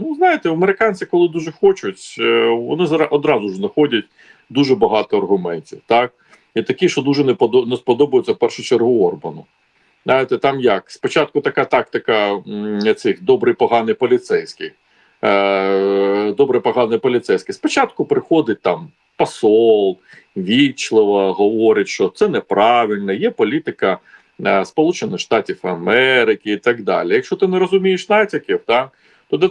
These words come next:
до тебе приходять, е, е, менш вічливі люди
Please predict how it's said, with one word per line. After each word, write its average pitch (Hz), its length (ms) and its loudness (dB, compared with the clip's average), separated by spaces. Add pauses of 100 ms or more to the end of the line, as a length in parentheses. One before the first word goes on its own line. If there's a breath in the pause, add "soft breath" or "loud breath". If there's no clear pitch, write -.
(120)
до 196 120 4
тебе 202 340 0
приходять, 160 760 -2
е, 127 60 -4
е, 120 240 -4
менш 131 680 -4
вічливі 120 600 0
люди 110 460 0